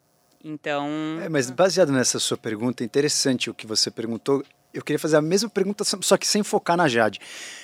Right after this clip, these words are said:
Speaker 2: Qual é a diferença, você que gosta do comportamento humano, qual é a diferença da pessoa na vida real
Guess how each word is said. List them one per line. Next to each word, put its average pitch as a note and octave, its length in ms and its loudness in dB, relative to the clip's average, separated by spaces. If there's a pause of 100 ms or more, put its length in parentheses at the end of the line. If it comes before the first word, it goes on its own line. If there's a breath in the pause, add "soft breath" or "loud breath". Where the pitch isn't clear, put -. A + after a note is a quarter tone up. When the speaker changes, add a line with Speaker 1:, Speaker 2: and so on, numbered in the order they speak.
(720 loud breath)
Speaker 2:
Qual A#3 240 10
é A3+ 80 10
a G#3+ 60 10
diferença, F3+ 760 6
você C#3+ 300 2
que D#3 100 -6
gosta C3+ 380 8
do A#2 100 -2
comportamento A#2 600 -4
humano, G#2+ 340 -4
qual E3+ 140 6
é - 20 10
a - 20 6
diferença F#3+ 420 4
da D3 120 8
pessoa C3+ 320 0
na A#2+ 80 2
vida D3 220 0
real D3 440 10